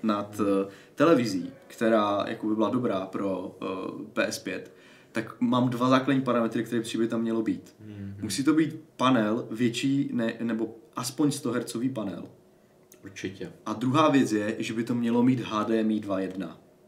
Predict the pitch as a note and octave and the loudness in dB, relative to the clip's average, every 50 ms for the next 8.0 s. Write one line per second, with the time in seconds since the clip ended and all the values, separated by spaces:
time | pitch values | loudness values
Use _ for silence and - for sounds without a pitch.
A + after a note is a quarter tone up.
0 | _ _ _ _ _ _ - - - _ _ - - B2+ A#2+ C3 E3+ D#3 A#2+ A2+ | _ _ _ _ _ _ -20 -20 -20 _ _ -4 -2 -2 2 4 4 4 4 2
1 | F2+ F2+ - - G#2+ A2 A#2+ C3+ C#3+ D3+ D#3+ D#3 C#3+ C#3 D3 D3 D3 C3 B2 G#2+ | -2 -2 -6 -6 0 2 2 4 4 4 4 2 2 4 4 4 4 4 2 0
2 | A#2+ A2+ A2+ A#2+ A2+ A2+ - C3 B2+ - D3 C#3 C#3 - B2+ B2 A#2+ A2+ G#2+ - | 0 0 0 0 0 0 -2 -2 0 0 0 0 0 0 -2 0 0 0 0 0
3 | F#2+ F#2+ F#2+ A2 A#2+ A#2+ - C3 B2+ - - C3 B2 A#2 G#2+ G2 G2 G2 G#2+ A2 | -2 -2 0 0 0 0 0 -2 -6 -4 -4 -2 0 0 2 2 0 -2 -2 -2
4 | A2+ A2+ A2+ A#2+ A#2 A#2+ B2+ B2 A#2+ C3 - - - G#2 G2+ - G2 F#2+ F#2 - | 0 2 2 2 2 2 0 0 0 0 -2 -2 -4 -6 -6 -4 -4 -2 -2 -4
5 | - - A2+ G#2+ A2 G#2 G#2+ G#2 G#2 G2+ G2+ G2 - F2 F2+ F#2 A2 A2 G#2 G2+ | -4 -6 -6 -4 -4 -4 -4 -4 -4 -4 -4 -4 -6 -8 -6 -4 -2 0 0 0
6 | G2+ F#2+ A2+ A2 G#2+ A2 G2+ - A2 G#2+ - - A#2+ G#2+ - - A2+ A2+ A2+ A2+ | -2 0 0 -2 0 0 -2 0 0 -2 0 -2 -4 -4 -2 -2 -2 0 2 2
7 | A2+ A2 G#2+ - A2 G#2+ A2 A2+ A2 - - A2 A2 A2 A2 - A2 G#2+ G#2+ | 2 2 2 2 0 0 0 -2 -4 -6 -2 -2 -2 -2 0 2 2 2 2